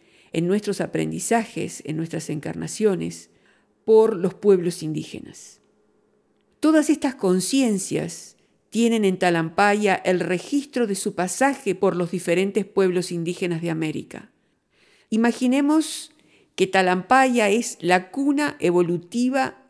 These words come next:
de una era de la humanidad, la era que se vivió a través de los pueblos indígenas, en donde la integración con los elementos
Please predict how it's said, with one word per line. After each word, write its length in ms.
de 160
una 280
era 440
de 140
la 120
humanidad, 600
la 200
era 540
que 380
se 220
vivió 680
a 140
través 280
de 80
los 140
pueblos 420
indígenas, 840
en 180
donde 320
la 120
integración 920
con 160
los 180
elementos 840